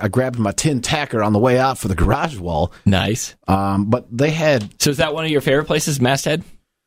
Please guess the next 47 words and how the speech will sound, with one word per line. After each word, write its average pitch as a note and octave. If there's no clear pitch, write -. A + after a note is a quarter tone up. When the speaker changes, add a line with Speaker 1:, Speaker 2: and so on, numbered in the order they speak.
Speaker 1:
I'm E3
trying A#3
to D#3
rank D3+
them C#3
between C3+
favorite G3+
places D3+
and A#2+
places C3
I G#2+
spent A#2
the -
most G2+
money G#2
at. A#2+
Speaker 2:
Oh, G2+
okay. G#2
I G2+
gotcha. F#2+
Speaker 1:
Uh, -
but G#2+
Masthead C#3+
was A2
a G#2+
lot A2+
of G#2+
fun. A2+
Yeah, G2+
we A2
went A#2
there G#2+
one G#2+
night, G#2+
and G#2
they A#2
had C#3+
a, G#2+
they C3
had D3+
the G#2+
four D3+
different, A2+
uh, D#2+
hazies A2+
on D#2+
tap, D2+